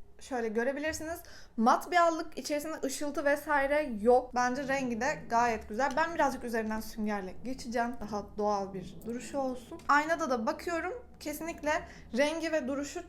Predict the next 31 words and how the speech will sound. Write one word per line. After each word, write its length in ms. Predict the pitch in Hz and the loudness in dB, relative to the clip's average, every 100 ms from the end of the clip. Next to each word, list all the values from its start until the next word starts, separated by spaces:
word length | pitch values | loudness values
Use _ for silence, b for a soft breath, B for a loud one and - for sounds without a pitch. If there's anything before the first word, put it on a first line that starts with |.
| - | -4
çok 380 | - 294 - | 0 0 -2
güzel. 300 | 247 233 262 330 | -4 2 2 2
O 60 | |
kadar 240 | 311 320 359 | 2 2 2
uzun 280 | 302 311 | 0 0
zamandır 420 | 302 294 294 311 240 | 0 0 0 2 0
likit 260 | 254 - | -2 -2
allıklar 520 | 320 285 - 294 302 | 0 0 0 0 0
kullanıyorum 520 | 302 285 294 330 381 415 | -2 -2 -2 -2 -4 -6
ki 120 | - | -6
şu 140 | 302 | 0
an 120 | 277 | 0
çok 300 | 285 320 - | 0 -6 -8
farklı 380 | - 285 240 240 | -4 0 2 2
geldi, 320 | 262 233 220 | 0 0 0
biliyor 160 | 220 277 | -2 -2
musunuz? 320 | 285 226 214 - | -4 -6 -10 -4
Toz 180 | 233 214 | -4 -2
ürün 260 | 226 226 | -2 -4
kullanmak. 640 | 220 - 208 196 202 196 240 - b b | -6 -6 -4 -4 -4 -6 -8 -10 b b
Ama 380 | 302 - 220 - | 4 4 2 4
allığın 580 | 262 302 294 285 294 311 | 8 8 8 4 4 0
duruşu, 380 | 226 285 269 262 | -4 -4 -6 -6
pigmenti 480 | 311 262 240 262 339 | -4 0 0 -2 -4
çok 300 | 311 - - | -6 -4 -4
güzel. 320 | 202 180 214 | 0 2 4
Ben 200 | 247 262 - - - | 4 2 -6 -4 2
allığı 440 | 247 220 262 - | 2 2 -2 -2
özellikle 640 | 262 226 214 208 208 311 320 | -2 0 0 -2 -4 -8 -8
çok 320 | - 240 - | -10 -8 -6
beğendim. 420 | 196 185 185 226 | -6 -6 -6 -8